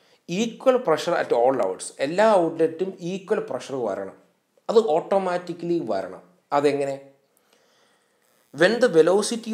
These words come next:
of air in the duct reduces, the resulting velocity pressure difference get converted to static pressure. ഞാൻ നേരത്തെ പറഞ്ഞ പോലെ വെലോസിറ്റി കുറയുവാണെങ്കിൽ വെലോസിറ്റി പ്രഷർ കുറയുന്നു. അപ്പോൾ അവിടെ ആര് കൂടുന്നു? സ്റ്റാറ്റിക് പ്രഷർ കൂടുന്നു. അതാണ്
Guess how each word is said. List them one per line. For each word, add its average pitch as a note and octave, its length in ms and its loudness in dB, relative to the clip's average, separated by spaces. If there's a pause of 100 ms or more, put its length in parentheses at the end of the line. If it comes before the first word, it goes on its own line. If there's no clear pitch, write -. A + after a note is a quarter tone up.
of G#3+ 80 2 (260)
air D#3+ 160 4 (100)
in C#3+ 140 -4
the A#2+ 60 4 (100)
duct C#3+ 220 -2 (240)
reduces, B2 580 -2 (360)
the C3+ 80 6 (120)
resulting F3+ 520 2 (160)
velocity G3+ 580 4 (140)
pressure D3 320 2
difference C#3 520 -2 (120)
get D3 140 0 (140)
converted C#3 460 -2
to A3 160 0
static F3+ 360 0
pressure. A#2 260 -8
ഞാൻ C#3+ 140 -2
നേരത്തെ C#3+ 280 0
പറഞ്ഞ C#3+ 180 -2
പോലെ C#3+ 160 -2
വെലോസിറ്റി D3 480 -2
കുറയുവാണെങ്കിൽ D3 640 0 (580)
വെലോസിറ്റി D3 500 2 (120)
പ്രഷർ B2+ 360 0
കുറയുന്നു. A#2+ 380 -2 (720)
അപ്പോൾ G3 220 2 (180)
അവിടെ C#3+ 220 2 (120)
ആര് F#3+ 220 4
കൂടുന്നു? E3 320 4 (200)
സ്റ്റാറ്റിക് F#3+ 600 -6
പ്രഷർ D3+ 300 -2
കൂടുന്നു. G#2+ 300 -6
അതാണ് E3 200 -2